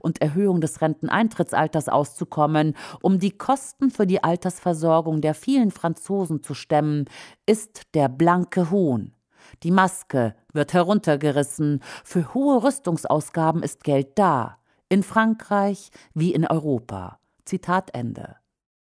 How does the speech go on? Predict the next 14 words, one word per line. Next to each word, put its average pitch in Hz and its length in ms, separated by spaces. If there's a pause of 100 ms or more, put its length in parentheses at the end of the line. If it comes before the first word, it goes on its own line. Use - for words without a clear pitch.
(560)
Der 175 220
Tenor 254 480
der 202 160
Qualitätsmedien, 135 1300 (160)
Presse, 151 480
T 147 140
V, 170 260
Rundfunk, 143 840 (300)
die 220 80
von 220 240
ihnen 277 300
verbreiteten 190 720
vorherrschenden 170 880
Denkweisen, 147 840